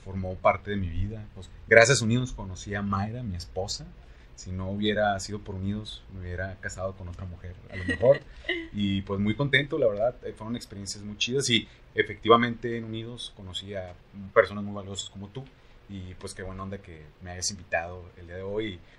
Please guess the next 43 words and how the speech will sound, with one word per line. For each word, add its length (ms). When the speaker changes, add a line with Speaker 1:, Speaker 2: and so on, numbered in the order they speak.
Speaker 1:
Cuando 200
me 200
mandaste 380
el 80
WhatsApp 360
para 280
invitar, 360
Speaker 2:
<laughs> 320
Speaker 1:
invitarme 440
de 40
volada, 240
dije, 140
"Sí, 280
sí, 120
sí, 240
excelente". 580
Y, 160
y, 80
pues, 400
recordando 540
ahí 260
también 340
cuando 300
asistía 640
ahí 180
a 60
los 120
programas, 600
etcétera. 380
Y, 100
pues, 160
ojalá 240
que 240
mucha 180
gente 240
nos, 400
nos 120
vea 160
y 40
nos 160
escuche 340
y 120
que 220